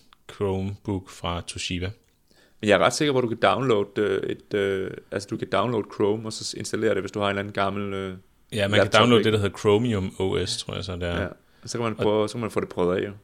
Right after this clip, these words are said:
Speaker 1: Ja, lige præcis. Øhm, og det, øh, det, det, det kan være en frustre-, meget frustrerende oplevelse, det kan være en rigtig fed oplevelse.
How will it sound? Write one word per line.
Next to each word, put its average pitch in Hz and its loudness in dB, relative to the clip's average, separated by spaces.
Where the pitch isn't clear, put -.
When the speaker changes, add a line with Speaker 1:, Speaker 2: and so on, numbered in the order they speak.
Speaker 1:
Ja, 104 2
lige 110 -6
præcis. 101 -10
Øhm, - -6
og - -4
det, 113 4
øh, 85 -2
det, 117 -4
det, - -8
det 120 2
kan 127 0
være 98 4
en 92 -2
frustre-, - -2
meget 131 0
frustrerende 107 -6
oplevelse, 101 -6
det 90 -4
kan 90 -4
være 87 -2
en 90 -6
rigtig 92 -6
fed - -6
oplevelse. - -10